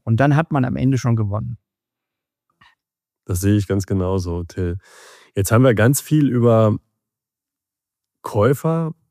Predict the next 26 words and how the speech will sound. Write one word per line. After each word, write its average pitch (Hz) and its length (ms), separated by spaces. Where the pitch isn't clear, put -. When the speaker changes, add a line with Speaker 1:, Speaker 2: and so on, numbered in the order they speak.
Speaker 2:
und 110 480
Verkäufer 139 680
gesprochen. 143 680
Welche 110 440
Käufer 135 380
begegnen 123 480
dir 95 200
denn 92 280
aktuell 95 460
im 95 140
Markt? 87 480
Das 90 140
sind 107 160
ja 104 100
eigentlich, 104 400
glaub 101 180
ich, 101 100
vier 123 220
Gruppen, 104 320
wenn 85 120
wir 87 80
das 87 200
richtig - 260
sehen, 90 300
ne? 113 160
Speaker 1:
Mm, 123 800